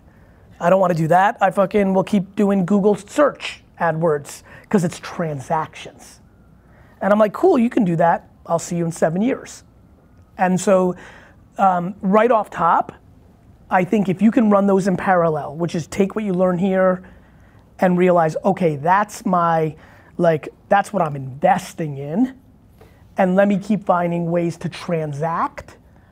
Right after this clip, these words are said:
on what I naturally have in my natural D N A." I think that's a very important framework because I think the reason most, you know, it's so funny. Uh, from a personal brand standpoint, more than from a VaynerMedia standpoint, and I think most of you know this,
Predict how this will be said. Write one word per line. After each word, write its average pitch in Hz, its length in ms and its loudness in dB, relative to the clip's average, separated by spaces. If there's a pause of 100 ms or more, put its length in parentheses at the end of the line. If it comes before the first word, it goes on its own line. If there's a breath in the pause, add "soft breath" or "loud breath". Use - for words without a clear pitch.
(120 soft breath)
on 180 160 2
what 180 140 4
I 175 100 2
naturally 175 480 -2
have 165 320 -2
in 165 100 -2
my 156 160 -4
natural 165 500 -4
D 165 180 -4
N 165 100 -2
A." 185 320 -2 (1200 soft breath)
I 165 60 -4
think 185 120 2
that's 185 180 0
a 190 40 2
very 185 420 0
important 190 360 -4
framework 170 460 -2
because 160 220 -4
I 165 40 -4
think 170 180 -4
the 175 60 -4
reason 196 380 0
most, 180 340 -2
you 214 80 4
know, 190 80 4
it's 165 100 -6
so 226 100 4
funny. 175 400 -2 (1900 loud breath)
Uh, 214 200 0
from - 120 2
a 180 40 4
personal 247 440 0
brand 156 260 -4
standpoint, 160 600 -6
more 165 200 -2
than 156 160 -2
from 156 240 -4
a 151 60 -4
VaynerMedia 170 560 0
standpoint, 165 400 0
and 160 80 -2
I 160 80 -2
think 160 240 -6
most 160 240 -2
of 151 100 -4
you 156 80 -2
know 196 140 2
this, 156 320 -4